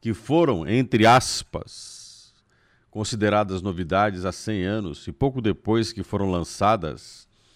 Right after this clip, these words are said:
já foram descartadas e consideradas absurdas. Ideias que justificaram, por exemplo, o fascismo e o nazismo estão de volta. Ah, ser humano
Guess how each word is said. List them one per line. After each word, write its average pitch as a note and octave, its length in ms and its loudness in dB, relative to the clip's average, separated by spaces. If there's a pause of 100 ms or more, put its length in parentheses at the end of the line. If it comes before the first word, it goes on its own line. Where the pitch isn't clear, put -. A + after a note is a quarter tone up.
(220)
já G2+ 160 0
foram A2+ 260 0
descartadas G2 880 0
e G2 60 -6
consideradas F2+ 680 -4
absurdas. D2+ 840 -10 (400)
Ideias F#2+ 380 0
que - 100 -8
justificaram, F2+ 640 0
por E2+ 220 -2
exemplo, E2 460 -4
o - 20 -8
fascismo D#2 880 -4
e D#2 40 -8
o D#2 80 -6
nazismo C#2+ 680 -8 (400)
estão - 380 -6
de D2 160 -6
volta. C#2+ 720 -8 (840)
Ah, G2 400 4
ser - 320 -8
humano D2+ 500 -10